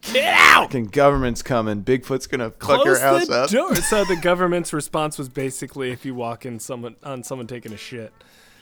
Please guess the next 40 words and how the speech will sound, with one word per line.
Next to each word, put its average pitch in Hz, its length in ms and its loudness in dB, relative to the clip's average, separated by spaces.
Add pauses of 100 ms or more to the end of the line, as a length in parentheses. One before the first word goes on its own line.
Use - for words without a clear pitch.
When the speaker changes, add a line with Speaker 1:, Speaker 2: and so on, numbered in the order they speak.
Speaker 1:
"No, 349 520 6
get 277 220 6 (120)
Speaker 2:
<laughs> 254 160 4
Speaker 1:
out! 233 260 6 (260)
Speaker 2:
Get 392 300 2 (100)
Speaker 1:
Not 440 340 10
Speaker 2:
out! 202 420 12
Speaker 1:
next - 160 -4
time!" 247 600 0 (600)
Speaker 2:
Don't 427 300 10
ask 277 520 4
about 247 420 4
time - 160 -10 (300)
travel, 117 640 2
even 120 200 -4
though 120 60 -4
you 113 80 -4
Speaker 1:
What's 110 100 -6
Speaker 2:
did 98 200 -6
it. - 40 2
Speaker 1:
wrong 622 380 6 (160)
with 330 320 0
you? 311 160 -6
Speaker 2:
Even 480 140 -6
though 605 160 4
you're 622 200 0
the 508 200 2
guy 247 300 10
we 240 120 2
Speaker 1:
Yeah. 214 60 -2 (180)
Speaker 2:
sent, - 460 2
don't - 320 -4
do - 280 -12 (100)
it. - 300 2 (600)
You 175 120 -4
could 262 180 0
help 147 300 2
us, 107 240 2
but - 200 -10
no. 175 1040 4